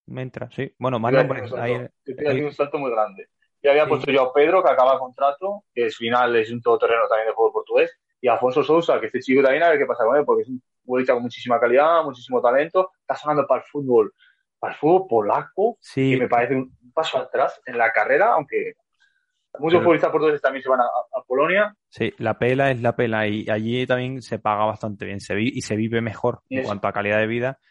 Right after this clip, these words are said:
Speaker 1: eh, en cuan-, en, en lo económico se paga, se paga mucho más.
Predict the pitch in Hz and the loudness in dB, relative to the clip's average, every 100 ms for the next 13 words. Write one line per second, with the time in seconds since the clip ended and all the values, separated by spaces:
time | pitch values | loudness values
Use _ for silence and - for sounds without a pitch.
0 | _ _ - 113 104 104 101 113 107 104 | _ _ -8 -4 -4 -4 -6 -8 -10 -8
1 | 104 110 104 98 - 104 104 107 107 120 | -8 -8 -10 -10 -10 -6 -6 -6 -10 -8
2 | 135 131 - - - 92 95 - - 98 | -8 -10 -12 -10 -6 -4 -4 -6 -10 -10
3 | 107 98 101 98 101 107 - | -4 -2 -4 -6 -6 -6 -8